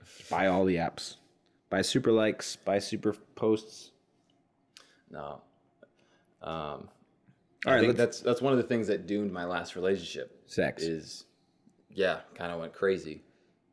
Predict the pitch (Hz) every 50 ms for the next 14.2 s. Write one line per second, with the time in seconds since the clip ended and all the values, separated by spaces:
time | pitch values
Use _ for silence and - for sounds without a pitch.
0 | _ _ - 123 139 170 160 160 143 107 90 - 92 80 78 - - - - -
1 | - 87 90 82 - - 107 120 123 92 85 78 - _ - 107 104 104 98 90
2 | 90 85 80 95 87 - - - - 98 107 104 - - - - - _ _ _
3 | _ _ _ _ - - 95 87 - _ - 78 104 135 143 139 120 85 80 -
4 | _ _ - 82 - - 95 101 117 107 92 85 78 - - - - 87 87 85
5 | 85 80 82 85 85 - - - - - - - _ _ _ _ _ _ _ _
6 | _ _ _ _ _ _ _ _ _ - 87 87 87 82 87 92 90 87 90 90
7 | 87 - - 95 82 - - 120 113 - - 92 85 - - - _ _ - -
8 | - - 90 95 95 - - - - - - - 90 - - 92 - - - 98
9 | 101 107 104 87 - - - - - _ _ _ _ _ - _ - 87 - -
10 | 85 - - - 82 73 78 - - - - _ _ _ _ _ _ _ _ -
11 | 101 - 208 202 98 101 104 101 98 92 92 90 87 87 82 - - _ _ -
12 | 87 87 87 82 - - 82 82 85 82 85 82 82 80 80 80 82 - - -
13 | 82 76 - _ _ _ _ _ _ _ _ _ _ _ _ _ 95 87 85 78
14 | 73 - -